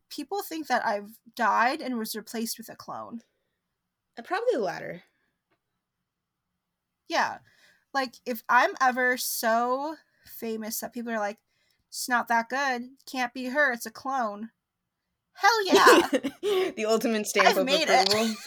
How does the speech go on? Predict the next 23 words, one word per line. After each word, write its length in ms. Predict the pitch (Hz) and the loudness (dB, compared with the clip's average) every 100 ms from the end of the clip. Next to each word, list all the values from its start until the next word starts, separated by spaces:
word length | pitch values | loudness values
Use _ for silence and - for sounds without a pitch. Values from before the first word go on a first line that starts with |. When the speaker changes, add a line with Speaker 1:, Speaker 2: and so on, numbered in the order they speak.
| 320 - | -18 -12
Speaker 1:
<laughs> 1200 | 381 - _ _ _ _ _ _ _ - - 359 - | -12 -12 _ _ _ _ _ _ _ -16 -14 0 4
I've 340 | 285 359 - | 4 4 -2
made 300 | 226 247 247 | -4 -2 -2
it. 200 | 208 208 | -2 -4
If 140 | 254 240 | -6 -6
you 160 | 262 | -8
think 280 | 285 277 262 | -8 -8 -6
that 140 | 247 - | -6 0
I've, 420 | 254 240 247 233 _ - _ _ - | 2 2 0 -6 _ -20 _ _ 2
that 120 | - | 6
I've, 380 | 254 254 330 262 | 8 6 4 -2
<laughs> 40 | 277 | -4
I've 280 | 285 320 | -2 -2
sold 420 | - - 269 254 240 | 0 0 0 2 4
out 240 | 240 233 | 4 2
or 120 | 254 | 0
whatever, 440 | 240 226 226 220 220 | -2 -2 -2 -2 -4
and 200 | 247 240 | -2 -2
I'm 180 | 233 240 | -2 -2
no 120 | 240 | -2
longer 300 | 240 254 285 | -2 -4 -6
so 320 | - 294 285 | -4 -2 -4
good 460 | 240 247 233 226 | -2 -4 -2 -4